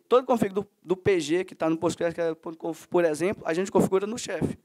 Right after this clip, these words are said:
A gente não abre arquivo lá e edita nada na mão. Eu coloco no Chef,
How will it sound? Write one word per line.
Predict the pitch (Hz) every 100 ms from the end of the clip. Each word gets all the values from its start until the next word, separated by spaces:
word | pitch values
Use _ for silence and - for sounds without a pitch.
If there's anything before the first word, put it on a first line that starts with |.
| _
A | 160
gente | -
não | 190 175
abre | 151 208 202
arquivo | 170 - 175 170
lá | 165
e | 175
edita | 160 175
nada | 170 160 165
na | 175
mão. | 151 - _ _ _
Eu | - 180
coloco | 165 175 175
no | 175
Chef, | - 185 240